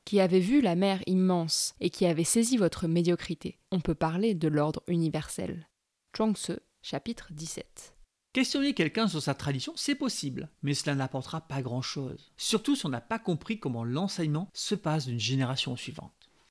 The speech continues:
Speaker 2: D'ailleurs, est-ce que quelqu'un a déjà questionné Cédric Villani, un détenteur de la médaille Fields,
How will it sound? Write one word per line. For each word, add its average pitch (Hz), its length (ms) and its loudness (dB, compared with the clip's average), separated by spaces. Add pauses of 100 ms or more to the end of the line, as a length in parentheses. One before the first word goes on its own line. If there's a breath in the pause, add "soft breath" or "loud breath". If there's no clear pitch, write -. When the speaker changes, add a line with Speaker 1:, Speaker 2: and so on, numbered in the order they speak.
(360)
Speaker 2:
D'ailleurs, 143 680 2 (120)
est-ce 254 200 4
que 175 80 6
quelqu'un 269 640 2
a 143 100 -2
déjà 180 340 2
questionné 170 580 0
Cédric 185 500 0
Villani, 139 420 0 (220)
un 139 100 -2
détenteur 139 520 0
de 131 40 -2
la 120 60 -2
médaille 120 260 -4
Fields, - 460 -4